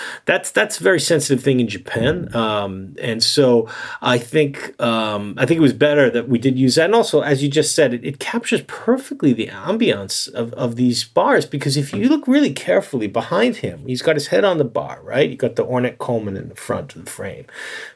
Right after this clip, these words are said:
Behind him, you'll see a slightly younger couple. I remember they were sitting there, I think they were coworkers or whatever, coming by for a drink. Um, and they were just, you know,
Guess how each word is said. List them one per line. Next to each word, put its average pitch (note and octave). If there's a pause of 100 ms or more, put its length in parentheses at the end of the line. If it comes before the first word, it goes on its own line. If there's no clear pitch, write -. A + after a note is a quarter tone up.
(100)
Behind B3
him, D#3+
you'll C3+
see F3
a C#3+
slightly A#3
younger F#3
couple. A#2
I A#2+
remember D#3
they B2
were B2
sitting C#3+
there, B2+
I -
think F#3
they E3+
were C3+
coworkers A2+
or G2+
whatever, G#2
coming G#2+
by G2+
for F#2+
a F#2
drink. C3 (380)
Um, B2
and G3
they A3
were B3
just, A#3
you C4+
know, F#3